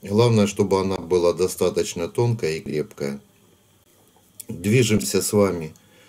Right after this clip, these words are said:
до места крепления хвостика и здесь останавливаемся. Как я уже сказал, будем изготавливать из тех материалов, которые у нас имеются. Вот у меня остается, как всегда, и у вас также,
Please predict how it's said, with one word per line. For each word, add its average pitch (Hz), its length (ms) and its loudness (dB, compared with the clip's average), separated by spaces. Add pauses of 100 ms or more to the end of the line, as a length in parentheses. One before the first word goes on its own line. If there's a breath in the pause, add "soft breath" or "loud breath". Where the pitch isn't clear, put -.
(400 soft breath)
до 110 260 4
места 104 400 4
крепления 92 680 -4
хвостика 110 760 0 (240)
и 98 120 -8
здесь 107 320 2
останавливаемся. 82 1080 -2 (600 loud breath)
Как 110 220 0
я 120 100 6
уже 113 220 4
сказал, 113 420 2
будем 98 340 0
изготавливать 92 680 2
из 85 140 -2
тех - 240 -2
материалов, 90 580 2
которые 80 380 -2
у 78 80 -4
нас 82 260 -6
имеются. 76 460 -6 (1300 loud breath)
Вот 120 200 0
у 127 40 6
меня 123 320 6
остается, 113 580 4
как - 180 0
всегда, 101 480 2 (140)
и 90 100 -4
у 85 100 -2
вас 107 240 4
также, 85 480 -2